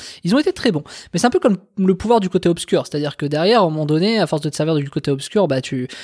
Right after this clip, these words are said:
tu, tu te retrouves un peu dans le caca, quoi. Donc c'est un peu ça. Donc que deviennent ces gens-là ? Qu'est-ce qui se passe après ? Euh, tu vois, je sais pas si c'est une question que t'es déjà posée, on les voit plus trop dans le, dans le truc. Alors,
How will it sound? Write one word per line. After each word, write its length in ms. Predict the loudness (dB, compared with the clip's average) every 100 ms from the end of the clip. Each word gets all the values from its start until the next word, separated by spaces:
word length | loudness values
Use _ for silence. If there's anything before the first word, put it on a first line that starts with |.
| -18 -18
tu, 200 | -10 -8
tu 140 | -6 -8
te 60 |
retrouves 300 | -8 -6 -2
un 60 | -2
peu 320 | 0 0 0
dans 100 | -2
le 60 | -6
caca, 300 | -8 -8 -10
quoi. 240 | -12 -12
Donc 220 | -10 -8
c'est 100 | -4
un 100 | -2
peu 120 | 0 0
ça. 160 | -2 -10 -16 -8 0
Donc 160 | 2 4
que 100 | 2
deviennent 300 | 4 2 4
ces 140 | 4
gens-là ? 260 | 4 2 0
Qu'est-ce 180 | -4
qui 100 | -4
se 60 | -4
passe 220 | -2 -2
après ? 440 | -6 0 4 4 2
Euh, 120 | 0
tu 60 |
vois, 120 | -2 -4
je 80 |
sais 60 | -6 _ -6
pas 80 |
si 120 | -6 -6
c'est 60 |
une 60 | -8
question 220 | -6 -8
que 40 |
t'es 80 | -6
déjà 160 | -4 -2
posée, 340 | -2 -2 -2
on 100 | -2
les 60 | 0
voit 140 | 0
plus 140 | -2 -4
trop 180 | -2
dans 140 | 0 0
le, 100 | -2
dans 80 | -6
le 60 |
truc. 200 | -4 0
Alors, 160 | 0